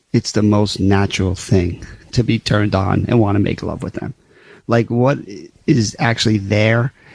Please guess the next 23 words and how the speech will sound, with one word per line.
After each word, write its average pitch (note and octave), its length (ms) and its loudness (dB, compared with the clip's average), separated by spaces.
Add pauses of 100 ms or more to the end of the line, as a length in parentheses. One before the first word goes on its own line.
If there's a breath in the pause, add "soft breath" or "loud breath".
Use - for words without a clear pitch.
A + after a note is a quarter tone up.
(100)
is A2 160 0
much A#2 320 0
more A2+ 160 2
powerful G#2 580 0
than G2 160 0
what's - 180 -2
blocking G2 600 -2
it. - 120 -8
Sometimes A#2 480 0
these A2 200 -2
blocks A#2 440 0 (160)
seem A#2 300 0
so A2+ 160 0
overwhelming. A2+ 640 0
We're G#2+ 100 2
like, G#2+ 180 0
"Oh, - 200 -6
this A#2 180 0
is A2+ 100 0
never A2+ 240 2
going G#2+ 300 0
to G#2+ 140 0
work," - 400 0